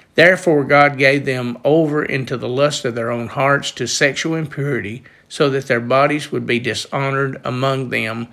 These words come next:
abandoning them to the degrading power of sin, because by choice they exchanged the truth of God for a lie, and worshiped and served the creature rather than the Creator, who is blessed forever.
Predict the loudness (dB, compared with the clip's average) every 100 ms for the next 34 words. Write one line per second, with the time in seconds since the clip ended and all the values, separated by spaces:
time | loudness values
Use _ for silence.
0 | -16 -20 -20 _ -2 0 4 4 4 0
1 | -2 -2 -2 -2 -2 -4 -4 -4 -6 -8
2 | -6 -2 0 -2 -2 -2 0 0 -2 -4
3 | -4 -2 -4 -6 -12 _ _ -10 -2 -2
4 | 0 0 0 2 4 6 6 2 -4 -6
5 | -10 _ _ _ _ _ 0 0 0 -2
6 | 0 0 -2 -4 -6 0 2 2 0 0
7 | 0 -2 -2 0 2 2 0 -6 -12 _
8 | _ _ _ _ _ -6 -2 2 6 6
9 | 4 0 0 -4 0 0 0 -4 0 0
10 | 0 -4 0 2 2 2 -2 -2 -2 -6
11 | -4 2 4 4 2 -2 0 2 0 -4
12 | -2 0 0 0 2 4 2 0 -12